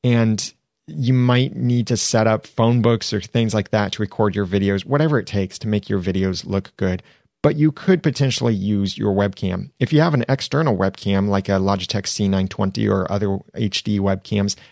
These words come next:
that gives you a bit more flexibility. You could mount it on a tripod, put it anywhere with extension cables and such, and that can work great. But remember, your lighting is very important to make that good webcam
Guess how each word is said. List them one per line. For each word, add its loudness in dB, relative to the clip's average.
that 0
gives 2
you 4
a 4
bit 0
more 2
flexibility. 0
You 0
could -6
mount 0
it -8
on -2
a -6
tripod, -2
put 0
it -2
anywhere 2
with 0
extension -2
cables -2
and -6
such, -2
and 4
that 0
can 0
work 0
great. 0
But -6
remember, 0
your 0
lighting 2
is -20
very 0
important -2
to -4
make 0
that -2
good 2
webcam -2